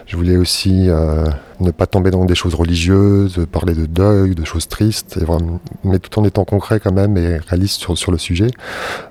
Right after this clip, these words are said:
Donc je me suis tourné vers le, vers la fête des morts, en fait, au Mexique, pour leur point de vue, euh, euh, pour la joie de vivre qui tourne autour de cette fête et, de, et le regard positif.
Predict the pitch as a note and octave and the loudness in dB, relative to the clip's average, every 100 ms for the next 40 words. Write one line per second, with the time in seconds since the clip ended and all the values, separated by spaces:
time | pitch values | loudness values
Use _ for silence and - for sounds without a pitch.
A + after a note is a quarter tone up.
0 | - F2 F2 F2+ F#2+ - - F2+ G2 F2 | -8 -4 0 0 0 -2 0 0 2 2
1 | E2+ E2 E2 D#2+ D#2 D#2+ D#2 D#2 - - | 2 2 0 -2 -2 -4 -6 -10 -14 -18
2 | - F2 E2+ E2 A2+ G#2 F2+ G2+ G#2 - | -6 -2 -2 0 0 2 2 0 0 -4
3 | - F2 - - C3+ - - - - - | -2 -2 0 -4 -4 -8 -14 -16 -20 -20
4 | - F2+ D2+ - F2+ E2 F2+ F#2+ E2+ D#2 | -4 -2 -2 -2 -2 0 2 2 2 0
5 | D#2 D2+ - F#2 - E2+ D#2+ E2+ E2 F#2 | -2 -4 -8 -8 -4 -4 -2 0 2 0
6 | F2+ G2+ - F2+ G#2 G2 E2+ E2+ E2+ - | 0 -2 -4 -2 0 0 0 -2 -2 -2
7 | A2 - - - - - - - E2 D#2+ | -4 -4 -8 -18 -18 -14 -6 -4 -2 0
8 | F2 E2+ F#2 F2+ F2+ F2 F#2 F#2 G2+ F2+ | 0 0 0 0 0 2 2 2 0 0
9 | F#2 E2 - | -4 -8 -10